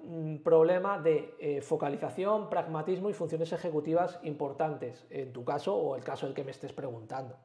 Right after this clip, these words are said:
¿vale? Es algo recurrente,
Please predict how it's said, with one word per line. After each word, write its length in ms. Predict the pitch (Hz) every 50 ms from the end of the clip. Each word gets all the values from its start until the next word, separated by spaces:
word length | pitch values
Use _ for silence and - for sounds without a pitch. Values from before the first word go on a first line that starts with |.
| _ _ - -
¿vale? 220 | - 147 180 294 - - - - - - - - - - - _ _ _ _ _ _ _ _ _ _ _ _ - - - _ _ _ _ _ _ - _
Es 140 | - - 180
algo 160 | 160 147 143
recurrente, 640 | 143 131 127 143 165 202 202 202 240 262 294 294